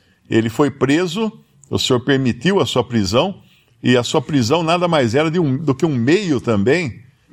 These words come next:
das autoridades romanas ouvirem o evangelho, escutarem o evangelho. Porque imagina, cada vez que, que ele ap-, se apresentava no julgamento, ele fala em,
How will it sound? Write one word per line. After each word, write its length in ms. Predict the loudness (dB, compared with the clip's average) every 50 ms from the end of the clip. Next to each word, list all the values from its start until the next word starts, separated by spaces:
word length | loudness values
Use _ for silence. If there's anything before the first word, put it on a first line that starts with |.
| -20 _
das 420 | -14 -12 -4 0 0 0 2 2 0
autoridades 840 | -2 0 0 0 0 0 0 0 2 2 2 2 0 -2 -4 -4 -2
romanas 720 | 0 0 0 0 0 0 0 0 0 0 0 0 0 0
ouvirem 460 | 0 0 0 0 0 0 0 0 0
o 40 | 0
evangelho, 520 | 0 0 0 0 0 0 0 0 -2 -2 -4
escutarem 560 | -6 -4 -4 -4 -2 0 0 0 0 0 -2
o 20 |
evangelho. 560 | 0 0 0 0 0 2 0 0 0 -2 -8 -14 _ _ _ _ _ _ _ _ _ _ _
Porque 400 | -2 -2 0 2 0 0 0 0 -2
imagina, 720 | -2 0 0 0 0 0 -2 -2 -2 0 0 0 0 -2 -6 -16 _ _ _ _ -20 -12 _
cada 320 | 0 0 2 2 0 0 0
vez 440 | 0 0 0 0 0 0 -2 -4 -2
que, 280 | 0 0 0 0 0
que 260 | -4 -10 -6 -2 0
ele 160 | 2 2 2 -2
ap-, 100 | -4 -6 -12 _ _
se 140 | -2 0 0
apresentava 1000 | 0 2 0 -2 0 0 0 0 0 0 2 2 2 2 0 0 -2 -2 -4 -4 -8 -14 _ _ _ _
no 160 | -2 0 0 2
julgamento, 800 | 2 0 0 2 2 2 0 0 0 0 0 -2 -2 -2 -2
ele 100 | -2 -2
fala 340 | -2 -2 0 0 0 0 -2
em, 280 | -2 -2 -2 -2 -2